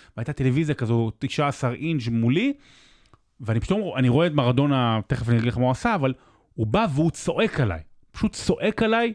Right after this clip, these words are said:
במצלמה. ממש בא, בן אדם היחידי, הוא כמעט בערך שאני מכיר שם במגרש, צורח עליי מהמצלמה. מה היה? אז קודם כל,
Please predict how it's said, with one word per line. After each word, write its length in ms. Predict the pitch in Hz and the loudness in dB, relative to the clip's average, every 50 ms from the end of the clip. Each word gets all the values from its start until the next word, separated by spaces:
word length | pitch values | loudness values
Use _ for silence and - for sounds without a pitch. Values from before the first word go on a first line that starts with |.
| - _ - | -6 _ 0
במצלמה. 520 | 139 123 123 - - - 120 117 113 101 85 90 | 2 2 2 0 -2 -4 -2 0 0 0 0 -2
ממש 420 | 113 170 226 254 262 233 - - | 0 0 2 2 2 2 0 -2
בא, 480 | 135 127 175 208 240 247 196 127 107 92 | -2 0 0 2 2 0 0 -2 -4 -8
בן 320 | - - 135 127 135 143 180 | -12 -14 -6 -4 -2 0 0
אדם 100 | 208 208 | 0 0
היחידי, 380 | 185 143 151 156 170 190 185 | 0 -2 -2 -2 -2 0 0
הוא 120 | 170 156 127 - | 0 0 -2 -2
כמעט 240 | 160 156 165 160 | -2 0 0 0
בערך 220 | 139 143 156 139 - | 0 -2 -2 -2 -2
שאני 160 | - 139 127 | -4 -2 -2
מכיר 280 | 123 113 - - 175 151 | -2 -2 -4 -6 -8 -4
שם 220 | - 160 139 131 | -2 0 0 2
במגרש, 680 | 123 120 120 120 120 120 113 117 147 220 262 254 - - - - - - - - - _ - - | 2 2 0 0 0 0 0 0 0 0 -2 -2 -4 -8 -18 -20 -20 -20 -20 -20 -20 _ -20 -16
צורח 540 | - - 180 165 151 190 190 180 - - | -4 0 0 2 2 2 2 2 2 2
עליי 180 | 147 139 135 135 | 2 4 2 4
מהמצלמה. 580 | 120 117 113 110 110 107 - - 113 101 92 85 - _ _ _ _ _ - - - - - - - - - | 4 4 4 4 2 0 0 0 0 0 0 -2 -6 _ _ _ _ _ -20 -20 -20 -20 -20 -20 -20 -12 -4
מה 180 | 135 143 147 143 | -2 0 2 2
היה? 180 | 127 107 92 82 - - - - - _ _ _ _ _ _ _ _ - _ _ - - - - - - | 2 2 2 0 -4 -10 -20 -20 -20 _ _ _ _ _ _ _ _ -20 _ _ -20 -20 -20 -20 -20 -16
אז 60 | - | -2
קודם 160 | - 247 262 - | 0 0 2 4
כל, 180 | 247 233 185 | 2 2 0